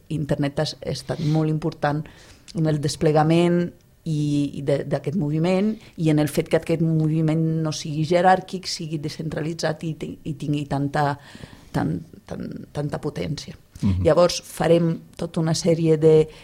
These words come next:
Speaker 1: eh, relacions, amb, però amb l'espectacle, entre una mica tot aquests àmbits, com, com, com ho hem fet servir internet com a eina per, per l'acció i com, i com s'està produint cultura a través d'altres canals que,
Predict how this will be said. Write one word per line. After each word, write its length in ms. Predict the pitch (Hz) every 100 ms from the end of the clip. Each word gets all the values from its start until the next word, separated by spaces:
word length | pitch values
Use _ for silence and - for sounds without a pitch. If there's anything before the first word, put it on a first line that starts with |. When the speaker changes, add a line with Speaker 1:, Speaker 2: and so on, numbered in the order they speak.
| -
Speaker 1:
eh, 160 | 170 165
relacions, 960 | 165 170 160 - 247 247 233 262 - -
amb, 340 | 160 156 147
però 180 | 151 143
amb 120 | 143 147
l'espectacle, 800 | 139 - 160 - 185 185 196 202
entre 500 | - 170 165 175 175 - - - - -
una 180 | 185 180
mica 220 | 175 165
tot 180 | 160 160
aquests 300 | 165 156 -
àmbits, 540 | 147 151 - - - -
com, 360 | - 170 170 165
com, 460 | 170 165 170 170 -
com 220 | - 170
ho 40 | 170
hem 100 | 165
fet 180 | 175 -
servir 260 | 185 160
internet 380 | 160 165 165 160
com 160 | - 160
a 40 |
eina 280 | 165 160 160
per, 240 | 160 151 151
per 160 | 151
l'acció 580 | 147 156 - 220 240 330 - - - -
i 220 | 175 175 180
com, 680 | - 160 165 165 160 160 160
i 120 | - 160
com 220 | 160 156
s'està 340 | - 156 160
produint 380 | - 160 156 160
cultura 560 | - 156 - 170 165 170 175 - _
a 120 | 160
través 280 | 151 151 147
d'altres 440 | 160 160 156 165 -
canals 340 | 165 165 160
que, 240 | 175 160